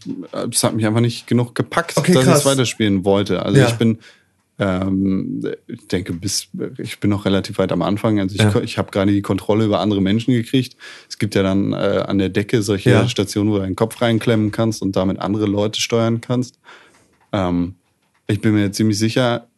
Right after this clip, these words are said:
Speaker 1: ich weiß nicht,
Speaker 2: Ja.
Speaker 1: was das Ende ist, ich bin mir ziemlich sicher, dass du gesteuert wirst von irgendwem anders. Beziehungsweise, dass es dann der, in Anführungszeichen, Mindfuck wird, dass irgendwie, dass am Ende rausgezoomt wird und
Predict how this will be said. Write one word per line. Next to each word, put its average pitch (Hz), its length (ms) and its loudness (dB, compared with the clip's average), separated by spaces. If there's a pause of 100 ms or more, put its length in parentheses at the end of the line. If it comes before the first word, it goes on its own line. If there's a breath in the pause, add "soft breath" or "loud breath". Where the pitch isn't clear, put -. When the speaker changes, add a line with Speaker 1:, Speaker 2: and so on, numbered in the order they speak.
(140)
Speaker 1:
ich 117 220 -8
weiß 107 400 0
nicht, 117 80 6
Speaker 2:
Ja. 110 80 4
Speaker 1:
was 120 120 4
das 117 140 0
Ende 120 240 2
ist, 120 260 -2
ich 110 200 -6
bin 110 80 2
mir 107 100 2
ziemlich 104 300 0
sicher, 101 180 0
dass 110 160 -4
du 123 140 2
gesteuert 135 480 2
wirst 147 260 2
von 131 180 0
irgendwem 131 400 2
anders. 143 380 0 (320 soft breath)
Beziehungsweise, 120 500 4
dass 107 200 2
es 104 100 -2
dann 107 240 0 (340 loud breath)
der, 98 240 2 (380)
in 117 100 2
Anführungszeichen, 104 540 -2
Mindfuck 117 720 0
wird, 123 260 0 (360 loud breath)
dass 98 360 0 (640)
irgendwie, 113 640 0
dass 110 240 0
am 107 160 0
Ende 117 240 2
rausgezoomt 117 720 2
wird 117 260 2 (300 loud breath)
und 101 260 0